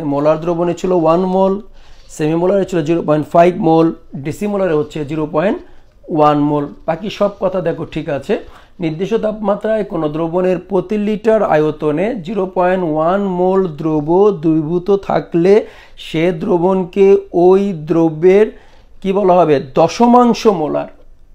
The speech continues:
দশমাংশ মোলার বা ডেসিমোলার। ডেসিমোলার এক নাম হচ্ছে দশমাংশ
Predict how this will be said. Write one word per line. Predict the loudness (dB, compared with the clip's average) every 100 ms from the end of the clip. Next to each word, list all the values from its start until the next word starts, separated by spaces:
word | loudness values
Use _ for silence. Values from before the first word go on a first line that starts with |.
| -20 -20 -8 -4
দশমাংশ | -4 -2 -4 -2 -2
মোলার | 0 -2 -2
বা | -2 0
ডেসিমোলার। | -2 0 -2 -2 -4
ডেসিমোলার | -6 -6 -2 0 0
এক | 0
নাম | 0 0
হচ্ছে | 0 -2 -2 -12 -20 -20 -20 -20 -20 -20 0
দশমাংশ | 2 4 2 2 2